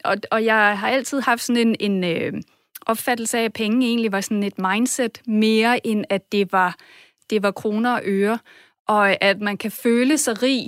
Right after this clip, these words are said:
med få penge, og, og nogle mennesker kan have rigtig mange penge og stadigvæk føle sig fattig.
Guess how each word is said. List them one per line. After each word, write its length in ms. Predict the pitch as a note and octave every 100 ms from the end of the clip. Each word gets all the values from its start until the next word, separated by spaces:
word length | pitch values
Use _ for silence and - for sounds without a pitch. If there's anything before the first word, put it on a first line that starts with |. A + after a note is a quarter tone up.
| -
med 200 | A3+ A3
få 260 | G#3 C4+ C#4
penge, 380 | - A3 A3+ B3 _ _
og, 280 | - A3 G3 -
og 120 | A3
nogle 220 | A3+ B3+
mennesker 280 | B3 B3 B3
kan 160 | A#3+
have 140 | A3 G3
rigtig 300 | G#3 - C4
mange 220 | A3+ A#3+
penge 280 | - A#3 A#3+
og 80 | G#3
stadigvæk 300 | - A3 A#3
føle 180 | B3 A3
sig 140 | F#3
fattig. 340 | - F#3+ F#3+